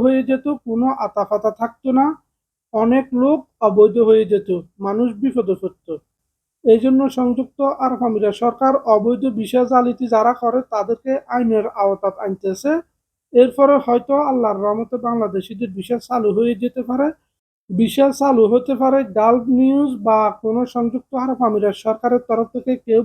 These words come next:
বলে নাই। আমার একটা আইডিয়ার, আপনারা ভুল বুঝবেন না, কারণ প্রত্যেকবার ভিসা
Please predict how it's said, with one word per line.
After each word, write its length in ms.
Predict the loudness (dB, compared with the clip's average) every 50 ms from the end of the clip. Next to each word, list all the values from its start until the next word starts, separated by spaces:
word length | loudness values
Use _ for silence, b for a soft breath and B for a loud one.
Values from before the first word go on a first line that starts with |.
| 2 0
বলে 180 | 0 0 0 0 0
নাই। 120 | -2 -2 -4 -6 -6
আমার 180 | -4 -2 -2 -2 -4
একটা 180 | -4 _ -4 -2 0 0
আইডিয়ার, 340 | 0 0 0 2 2 2 0 -2
আপনারা 260 | -4 -6 -4 -2 -2 -2 0 0
ভুল 140 | 0 0 0 0
বুঝবেন 280 | -2 -2 0 0 0 2 0
না, 80 | 0 -2 -4 _ _ _ _ _ _ _ _ _ _ _ -2
কারণ 280 | 0 2 4 4 4 4 2 0 -4 _ _ _ _ _ -4
প্রত্যেকবার 580 | -4 -4 -4 -2 -2 -2 -2 0 0 0 0 0 -2
ভিসা 260 | -8 -6 -2 -2 -2